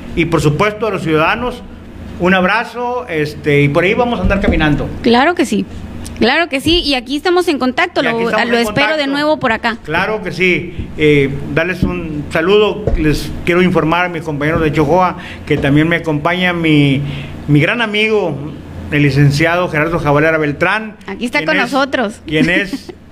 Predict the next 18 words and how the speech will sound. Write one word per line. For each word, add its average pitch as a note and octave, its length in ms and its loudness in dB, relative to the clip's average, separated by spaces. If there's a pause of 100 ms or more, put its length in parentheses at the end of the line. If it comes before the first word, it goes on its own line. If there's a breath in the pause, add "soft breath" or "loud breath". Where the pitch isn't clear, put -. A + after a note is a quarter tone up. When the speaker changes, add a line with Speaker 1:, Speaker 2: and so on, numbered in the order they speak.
(100)
Speaker 1:
el D3+ 200 0
dirigente F3 500 2
de D#3+ 100 0
mi F3+ 140 2
partido, F#3 600 2
un F3+ 140 4
hombre E3 500 2
de C#3 180 2
mucho A#3+ 280 2
trabajo, G3 640 -2 (500 loud breath)
eh, D3 300 0
un D#3+ 240 4
joven E3+ 600 0 (220)
con D3+ 140 4
una F3 120 2
visión E3+ 380 0
muy F3 120 2
progresista, F3 840 0